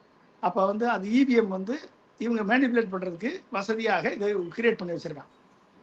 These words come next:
அடுத்து, அடுத்து நீங்க பாத்தீங்க அப்படின்னா, அஹ், இ சி சாஃப்ட்வேர் வச்சிருக்கேன். ரெண்டாயிரம் கோடி செலவழிச்சு சாஃப்ட்வேர் உருவாக்கி வச்சிருக்கீல்ல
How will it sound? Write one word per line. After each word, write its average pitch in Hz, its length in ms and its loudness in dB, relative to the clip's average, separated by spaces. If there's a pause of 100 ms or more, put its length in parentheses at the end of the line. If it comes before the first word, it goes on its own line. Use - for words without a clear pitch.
(100)
அடுத்து, 185 320 -4 (760)
அடுத்து 214 300 -4
நீங்க 185 180 -4
பாத்தீங்க 180 320 -6
அப்படின்னா, 165 320 -4 (760)
அஹ், 165 600 0
இ 247 120 4
சி 226 200 0 (1300)
சாஃப்ட்வேர் 302 540 4
வச்சிருக்கேன். 196 440 -2
ரெண்டாயிரம் 214 440 2
கோடி 240 200 2
செலவழிச்சு 196 520 -4
சாஃப்ட்வேர் 190 360 -4
உருவாக்கி 180 320 -2
வச்சிருக்கீல்ல 180 420 -8